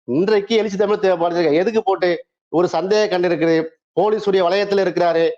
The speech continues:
அவரையும் போலீஸ் தேடுது. அப்ப அவர் என்ன செஞ்சு சலீம், "நான் குற்றமற்றவன், நான் தலைமறைவா இல்ல, இந்த தான் இருக்கிறேன், நான் வந்து வி சி கே கட்சியில இருக்கேன், நான் தூய்மையான இருக்கேன்" வெளியே சொல்லியிருக்கணும். அவரை வந்து அட்ரஸ் இல்லாம போனதால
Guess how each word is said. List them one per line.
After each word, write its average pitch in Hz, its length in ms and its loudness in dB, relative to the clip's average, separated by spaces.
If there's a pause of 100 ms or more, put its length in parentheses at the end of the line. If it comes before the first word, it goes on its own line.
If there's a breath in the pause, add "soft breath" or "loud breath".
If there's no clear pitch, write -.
(160)
அவரையும் 202 460 0
போலீஸ் 196 420 0
தேடுது. 175 420 0 (160)
அப்ப 170 200 -2
அவர் 196 180 0
என்ன 202 180 2
செஞ்சு 208 220 0
சலீம், 190 400 0
"நான் 190 260 -2
குற்றமற்றவன், 196 640 -2 (340)
நான் 185 140 -2
தலைமறைவா 196 540 0
இல்ல, 175 200 0
இந்த 175 160 -2
தான் 208 160 -2
இருக்கிறேன், 190 420 -2 (320)
நான் 190 220 0
வந்து 202 200 0
வி 196 100 2
சி 220 140 -2
கே 214 80 2
கட்சியில 185 260 0
இருக்கேன், 175 220 0
நான் 180 120 -2
தூய்மையான 214 380 0
இருக்கேன்" 196 220 0
வெளியே 214 240 0
சொல்லியிருக்கணும். 190 420 -2 (320)
அவரை 233 360 0
வந்து 226 180 2
அட்ரஸ் 214 280 2
இல்லாம 208 240 2
போனதால 180 460 2